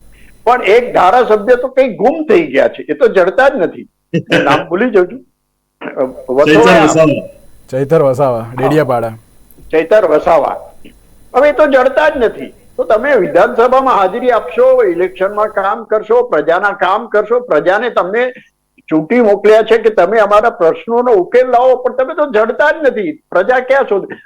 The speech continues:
Speaker 1: અરે, અમારી પોલીસ નથી શોધી શકતી, તો પ્રજા તમને ક્યાં શોધશે? એટલે આમ આદમી પાર્ટીનું એક વરવું સ્વરૂપ ગુજરાતમાં જોવા મળ્યું છે.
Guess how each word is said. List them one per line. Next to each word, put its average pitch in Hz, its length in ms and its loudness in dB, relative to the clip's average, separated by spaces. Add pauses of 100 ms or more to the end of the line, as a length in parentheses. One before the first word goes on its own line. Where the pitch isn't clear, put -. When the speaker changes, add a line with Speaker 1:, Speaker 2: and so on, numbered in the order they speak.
Speaker 1:
અરે, 226 180 2
અમારી 233 280 0
પોલીસ 233 480 0
નથી 240 360 0
શોધી 208 400 0
શકતી, 147 500 -8 (280)
તો - 80 2
પ્રજા 196 340 2
તમને 214 320 0
ક્યાં 151 260 2
શોધશે? 131 460 -8 (300)
એટલે 269 200 0
આમ 247 460 0
આદમી 214 340 0
પાર્ટીનું 226 640 0
એક 233 200 2
વરવું 202 520 2
સ્વરૂપ 147 500 -2 (500)
ગુજરાતમાં 175 720 -2
જોવા 123 260 0
મળ્યું 110 280 -8
છે. - 180 -20